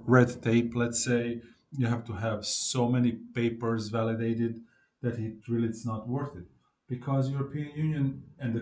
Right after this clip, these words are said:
car manufacturers recognized a long time ago that the European Union, twenty-seven countries,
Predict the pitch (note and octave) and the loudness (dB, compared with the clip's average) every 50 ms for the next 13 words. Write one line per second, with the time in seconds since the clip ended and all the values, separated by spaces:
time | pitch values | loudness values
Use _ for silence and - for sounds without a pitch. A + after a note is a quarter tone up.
0 | - - D#3+ D3+ C#3 B2+ B2 A2+ A2 - A2+ A2+ A2+ - - G#2+ G#2+ G#2+ G#2 - | -4 -4 -4 -2 -2 0 -2 -2 -2 -4 -4 -6 -6 -6 -8 -10 -10 -10 -10 -12
1 | - A2+ C3 D#3+ D#3 - - A2+ G#2+ G#2+ G#2+ G#2 G#2+ A2 A2+ B2+ C3+ C3+ C3+ C#3+ | -8 -6 -6 -6 -6 -6 -8 -8 -8 -8 -8 -8 -6 -4 -4 -2 -2 -4 -4 -6
2 | D3 D3 C3+ B2+ C3+ C#3 C3+ C3+ C3 - - - - - - _ - C3+ C3 B2+ | -8 -6 -6 -4 -2 -2 -2 -2 -2 -4 -10 -16 -20 -20 -20 _ -2 0 0 0
3 | C3 B2+ B2 B2 B2 B2 A#2+ D#3 C#3+ C3+ C3+ C#3+ E3+ E3 C3+ A2 G#2 G2+ G2+ - | 0 0 2 2 2 2 0 -2 0 2 2 4 4 4 4 2 2 0 -2 -4
4 | - - - _ _ _ _ _ _ _ _ _ _ _ _ B2+ B2+ B2 A#2+ A#2 | -8 -14 -20 _ _ _ _ _ _ _ _ _ _ _ _ 0 0 0 0 -4
5 | - - C#3 C3+ A#2+ A2+ A2 A2+ A#2 - - - - _ - C#3 D#3 D#3 D#3 - | -6 -4 -2 0 0 0 -2 -4 -6 -8 -10 -16 -20 _ -6 -4 -4 -4 0 0
6 | B2 A#2 A2+ - - | 0 0 0 -4 -8